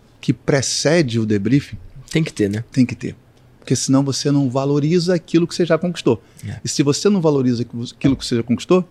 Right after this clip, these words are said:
Speaker 1: você fica sempre procurando o quê? "Ah, preciso melhorar, preciso melhorar." E aquilo
Speaker 2: É.
Speaker 1: começa a virar uma obsessão.
Speaker 2: E nunca vai ser o bastante, nunca vai ser o suficiente, né?
Speaker 1: Nunca. Então, celebrar é muito importante, né? Eu costumo até passar pros meus mentorados, assim, é, um ca-, dou um caderno na Mont Blanc pra ele e falo assim, "Cara, aqui você vai escrever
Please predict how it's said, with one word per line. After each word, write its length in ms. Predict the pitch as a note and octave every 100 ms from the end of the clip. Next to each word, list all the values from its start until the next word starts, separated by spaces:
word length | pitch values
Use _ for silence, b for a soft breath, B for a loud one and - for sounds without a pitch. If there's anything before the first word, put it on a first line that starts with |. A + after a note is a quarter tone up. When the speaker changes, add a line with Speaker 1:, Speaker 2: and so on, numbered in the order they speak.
| _ -
Speaker 1:
você 200 | - C3
fica 160 | -
sempre 240 | - D3+ -
procurando 320 | C3+ C3 C3
o 20 |
quê? 160 | A#2+ G#2+
"Ah, 100 | -
preciso 240 | - - C3
melhorar, 300 | A#2+ - -
preciso 180 | - C#3+
melhorar." 360 | C3+ A#2 A2 - - - B -
E 80 | B2
aquilo 200 | - C3
Speaker 2:
É. 40 |
Speaker 1:
começa 280 | C3 C#3 C3+
a 20 |
virar 160 | A#2+ C3
uma 140 | C#3+
obsessão. 440 | D3 - D#3+ -
Speaker 2:
E 40 | D3
nunca 240 | E3 E3
vai 120 | C3
ser 120 | B2 B2
o 40 |
bastante, 400 | A#2+ - A#2+ -
nunca 160 | D#3+ -
vai 80 | C3+
ser 100 | A#2+
o 40 |
suficiente, 440 | - - A3+ C4+ C4+
né? 80 |
Speaker 1:
Nunca. 340 | F3 - G2 - D#3+
Então, 380 | C#3 E3 E3+ -
celebrar 760 | - - F3+ D#3+ A#2+ E3 D#3+ - - - -
é 100 | F3
muito 360 | B2+ C#3+ C3+
importante, 520 | A#2+ A2 - G2 -
né? 160 | G#2 B2+ -
Eu 140 | A#2
costumo 340 | - - D3+ B2+
até 160 | B2
passar 300 | C3+ B2 A#2+
pros 160 | - B2
meus 240 | A2+ G2+ - -
mentorados, 480 | A2+ A2+ A#2+ B2+ G#2
assim, 240 | A2+ G#2 -
é, 340 | A2+ G#2 F2 - _ b b b b _ _ B2
um 100 | B2+
ca-, 140 | A#2 A#2+
dou 160 | A2 B2
um 20 |
caderno 360 | G#2+ G2+ C3+
na 100 | B2
Mont 160 | A2 G2+
Blanc 180 | A2+ A#2+
pra 120 | A2
ele 80 | B2
e 20 |
falo 140 | B2 A#2
assim, 140 | A2
"Cara, 180 | A#2 A2
aqui 220 | - C#3
você 280 | C3+ - B2
vai 100 | B2
escrever 460 | - A#2 G#2+ B2